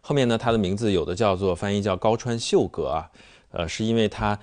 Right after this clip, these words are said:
呃，就是我们刚才提到的，他本因坊九连霸的过程当中被授予的名誉的头衔叫名誉本因坊。这个时候呢，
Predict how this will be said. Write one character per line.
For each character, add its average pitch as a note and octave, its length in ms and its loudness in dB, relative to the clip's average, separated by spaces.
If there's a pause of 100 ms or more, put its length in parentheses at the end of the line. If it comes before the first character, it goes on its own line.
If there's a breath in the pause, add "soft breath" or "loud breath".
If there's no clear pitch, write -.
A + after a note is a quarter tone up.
(320 soft breath)
呃， F2 160 -4
就 G2 140 -6
是 G2+ 80 2
我 F2+ 40 4
们 D#2+ 120 -4
刚 F#2 160 -2
才 F#2+ 100 -2
提 - 180 -6
到 G2+ 220 2
的， E2+ 100 -4
他 G#2 200 -6 (100)
本 F2 120 -4
因 A2 140 0
坊 E2 240 -6
九 E2+ 160 -4
连 E2 180 -6
霸 B2 180 2
的 G2 80 0
过 A2+ 180 2
程 G2+ 180 -4
当 A#2 220 0
中 B2+ 260 2 (320 soft breath)
被 A#2 160 4
授 C3 280 8
予 F2 100 2
的 F#2 100 0
名 G2 280 0
誉 E3 160 4
的 G#2+ 120 6
头 F#2+ 240 -2
衔 F2 380 -4
叫 F2+ 180 -2
名 F2 220 -4
誉 D3+ 160 2
本 E2+ 180 -2
因 G#2+ 120 -2
坊。 C#2+ 320 -6
这 B2 100 -4
个 A2 80 -2
时 - 140 -6
候 G#2 100 -2
呢， G2+ 180 -2